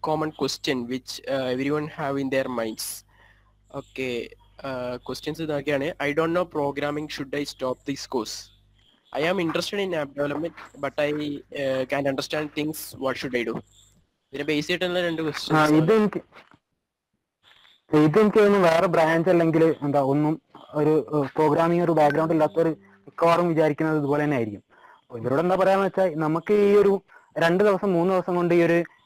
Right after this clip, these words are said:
Speaker 2: എന്താ ഒരു language പഠിച്ച് അതിലൊരു app develop ചെയ്ത ആൾക്കാരൊന്നുമില്ല. എല്ലാവരും ഇത് എന്തെങ്കിലുമൊക്കെ ഒന്ന് മനസ്സിലായി അതിൽ grasp ചെയ്ത് നമ്മൾ focus ചെയ്ത്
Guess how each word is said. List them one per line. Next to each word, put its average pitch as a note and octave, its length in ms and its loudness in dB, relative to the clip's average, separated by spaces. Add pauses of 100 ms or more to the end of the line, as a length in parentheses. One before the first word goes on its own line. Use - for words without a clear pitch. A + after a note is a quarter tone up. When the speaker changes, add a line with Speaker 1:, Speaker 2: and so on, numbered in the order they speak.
(120)
Speaker 2:
എന്താ D#3 140 0
ഒരു D#3 60 2
language D#3 440 2
പഠിച്ച് E3+ 220 0
അതിലൊരു E3 220 2
app D#3 240 2
develop D#3 320 0
ചെയ്ത D#3 100 0
ആൾക്കാരൊന്നുമില്ല. C#3 800 -2 (280)
എല്ലാവരും C#3+ 540 2
ഇത് F3+ 100 0
എന്തെങ്കിലുമൊക്കെ F#3 520 2
ഒന്ന് G3 100 0
മനസ്സിലായി E3+ 440 0
അതിൽ D3+ 240 2
grasp D3+ 440 0
ചെയ്ത് E3 180 0
നമ്മൾ - 420 -6
focus E3 420 0
ചെയ്ത് E3+ 300 -4